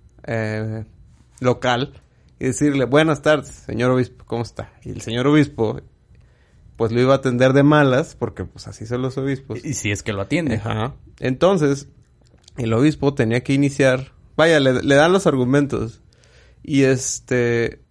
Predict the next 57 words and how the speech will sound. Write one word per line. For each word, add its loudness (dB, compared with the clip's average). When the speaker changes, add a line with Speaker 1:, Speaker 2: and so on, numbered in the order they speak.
Speaker 1:
el -6
obispo -2
lo 2
evalúa 2
y 0
dice, -6
"Mm, -2
ok". -8
Entonces -6
ahí 2
inician 0
un -2
proceso -2
llamado -2
la -6
causa 0
de -2
canonización, -2
que -12
es -16
para 0
decir, -6
"Ah, -10
este -14
güey -6
era -4
bueno. -8
Vamos -4
a", -10
y -2
una 2
vez 2
que -2
pasas 0
el, -2
el, -2
el -4
proceso -4
de -2
que -10
lo, -4
el -6
obispo -4
dice, -6
"No, -8
sí, -6
sí -4
era 0
buen -2
pedo -2
el -6
Eric, -8
sí -12
daba -2
el -8
lugar, -2
sí". -10